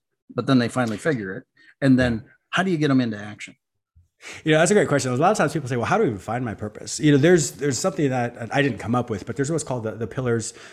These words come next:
Speaker 2: the pillars of success or the level of fulfillment, however you want to quantify it. When a person is feeling a sense of mediocrity, it doesn't mean the person's mediocre, it just means the thoughts are. If you have a thought that says, "I can't imagine doing this again," or, "I can't, oh my gosh, if I have to do this one more time,"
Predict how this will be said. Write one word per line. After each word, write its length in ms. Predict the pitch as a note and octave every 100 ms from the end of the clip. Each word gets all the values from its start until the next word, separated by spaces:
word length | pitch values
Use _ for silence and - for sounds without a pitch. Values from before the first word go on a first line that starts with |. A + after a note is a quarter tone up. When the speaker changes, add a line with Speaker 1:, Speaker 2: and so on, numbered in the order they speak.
| -
Speaker 2:
the 60 | A#2+
pillars 280 | F3+ E3 C3+
of 80 |
success 560 | - - - A#2 A#2 -
or 180 | A#2+ A2+
the 80 | A#2
level 240 | A#2+ B2
of 60 | A#2+
fulfillment, 420 | A2+ A2 G#2+ A2+
however 180 | D3 D3
you 20 |
want 120 | A2
to 60 | -
quantify 420 | G#2+ G#2 A2+ -
it. 60 | - - -
When 160 | D3+ D#3
a 80 | C#3+
person 420 | - A#3+ C4 F3+ - -
is 180 | B2+
feeling 360 | - D3+ D#3 C#3+
a 40 |
sense 240 | A#2 C3 -
of 80 | A#2
mediocrity, 640 | A2 G2 F#2 - G#2+ -
it 80 | -
doesn't 180 | A2 D3+
mean 100 | F3
the 60 |
person's 540 | - G#3 G3+ F3 D3+ B2+
mediocre, 500 | C3 B2 G#2+ G2+ A2
it 40 |
just 220 | A2+ A#2+
means 260 | C3 A#2+ A2
the 80 | A2
thoughts 420 | - A2+ G2 -
are. 280 | - - -
If 160 | A2+ A#2+
you 80 | C3+
have 120 | C3+
a 60 |
thought 320 | B2 C3+ C3 A#2+
that 80 |
says, 220 | A2 A#2 - - -
"I 20 |
can't 160 | - G3+
imagine 360 | C3 A#2+ A2+
doing 200 | G#2+ G#2
this 160 | G2+ -
again," 220 | G2 G2
or, 60 | G#2+
"I 40 |
can't, 280 | G#2 D3 C#3 -
oh 60 |
my 80 | A#2
gosh, 240 | G2+ G#2 -
if 60 |
I 20 | A#2
have 80 | -
to 80 |
do 40 | A2
this 140 | G2
one 100 | G2+
more 80 | F#2
time," 340 | - D3 B2